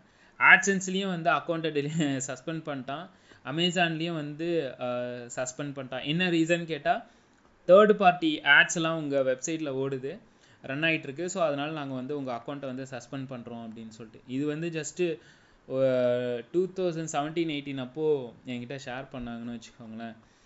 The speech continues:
ஆ, அதனால maybe எனக்கு தெரியல, இப்போவும் அதே problem போயிட்டு இருக்கான்ட்டு. ஆனா, நான் affiliate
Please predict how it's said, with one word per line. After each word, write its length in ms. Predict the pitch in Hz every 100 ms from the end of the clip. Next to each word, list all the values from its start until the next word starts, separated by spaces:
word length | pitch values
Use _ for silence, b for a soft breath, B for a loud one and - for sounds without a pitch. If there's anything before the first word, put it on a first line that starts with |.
| b b b -
ஆ, 380 | 123 120 120 120
அதனால 720 | 127 139 151 170 185 214 208 - -
maybe 300 | 139 151 190
எனக்கு 360 | 180 151 143 160
தெரியல, 20 |
இப்போவும் 520 | 180 147 139 156 170
அதே 180 | 151 160
problem 440 | 160 147 151 151
போயிட்டு 300 | 143 151 160
இருக்கான்ட்டு. 560 | 160 139 131 123 123 160 - b b b b
ஆனா, 400 | 151 208 190 143
நான் 300 | 131 131 139
affiliate 280 | 220 233